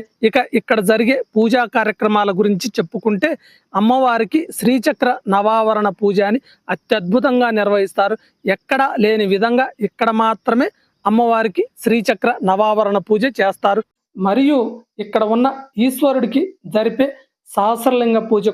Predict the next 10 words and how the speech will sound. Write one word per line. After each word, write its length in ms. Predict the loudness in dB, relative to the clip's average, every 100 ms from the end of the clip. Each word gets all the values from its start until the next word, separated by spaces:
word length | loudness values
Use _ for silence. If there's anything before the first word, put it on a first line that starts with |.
| 0
కూడా 160 | -2 -2 -10 -4
చాలా 340 | 0 0 0 -4 -10 -10
విశిష్టమైనది. 960 | -2 -2 -4 _ -4 0 0 0 0 0 -2 -12 _ _ -6
సాక్షాత్తు 720 | -2 -2 -2 -2 -2 -2 -2 0 -4 -8 -2
వేదవ్యాసుడే 840 | 0 2 2 2 0 0 0 2 0 -4 _ _ -12
ఇక్కడ 240 | -6 -2 0 0
ఉన్న 120 | 0 -2 -8 _ -4
పూజారులకి 680 | 0 2 0 0 -2 0 -4 -6 -4
స్వప్నంలో 580 | -4 -2 0 2 0 -2 -6 _
కనిపించి 520 | -4 -2 -2 0 0